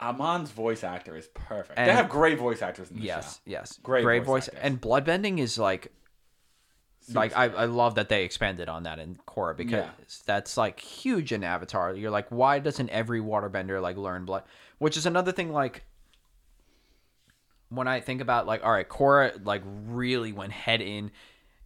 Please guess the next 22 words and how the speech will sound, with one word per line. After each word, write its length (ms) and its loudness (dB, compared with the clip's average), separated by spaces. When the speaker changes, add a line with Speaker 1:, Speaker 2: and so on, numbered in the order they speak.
Speaker 2:
eh, 140 -2
head 220 -2
first 340 -4
into, 260 -6
like, 220 -6
the 60 -12
spiritual 800 -6
side 540 -2
of 540 -10
the 160 -10
Avatar 400 -6
mythology. 720 -4
It 80 -16
went 160 -8
heavy 400 -6
into 160 -12
bloodbending. 560 -6
It 80 -12
went 140 -10
heavy 320 -8
into, 200 -12
like, 280 -8